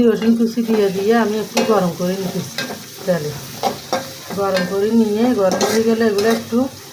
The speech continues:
চিংড়ি মাছগুলো দিয়ে দিব। চিংড়ি মাছ দিয়ে এখন দিয়ে দিলাম একটু লবণ, লবণ দিয়ে আবার একটু লাড়ি চাড়ি দিয়ে দিলাম।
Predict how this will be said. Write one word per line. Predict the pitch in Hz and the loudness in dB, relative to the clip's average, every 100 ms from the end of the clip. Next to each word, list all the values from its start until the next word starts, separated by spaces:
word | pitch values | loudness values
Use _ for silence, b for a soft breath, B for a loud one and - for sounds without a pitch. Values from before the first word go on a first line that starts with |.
| - - - - | -18 -16 -16 -10
চিংড়ি | 196 196 196 | -6 -4 -2
মাছগুলো | 190 185 196 190 | -2 -2 0 0
দিয়ে | 180 151 | 0 -2
দিব। | 151 156 - | -6 -10 -8
চিংড়ি | 180 170 175 | -8 -6 -6
মাছ | 202 208 185 | -4 -6 -6
দিয়ে | 196 226 262 233 - - - - - - - - - - - - - - - - - - - - - - - - - - - 240 | -2 0 0 -4 -12 -18 -20 -20 -20 -8 -8 -6 -12 -16 -20 -20 -20 -18 -18 -20 -20 -20 -20 -18 -20 -20 -20 -20 -20 -20 -12 -8
এখন | 214 233 233 | 0 2 4
দিয়ে | 226 | 2
দিলাম | 214 226 220 | 2 0 -2
একটু | - 226 | -4 -2
লবণ, | 214 165 160 - - - 196 | 0 -2 -4 -10 -10 -12 -8
লবণ | 202 190 196 185 | -6 -6 -6 -4
দিয়ে | 202 220 196 | 0 0 0
আবার | 196 202 | 0 -2
একটু | - 214 | -6 -4
লাড়ি | 202 180 185 | 0 0 0
চাড়ি | 185 220 240 - - - - - - 202 | 0 0 -4 -4 -6 -6 -6 -6 -10 -8
দিয়ে | 190 165 | -6 -6
দিলাম। | 151 151 | -6 -10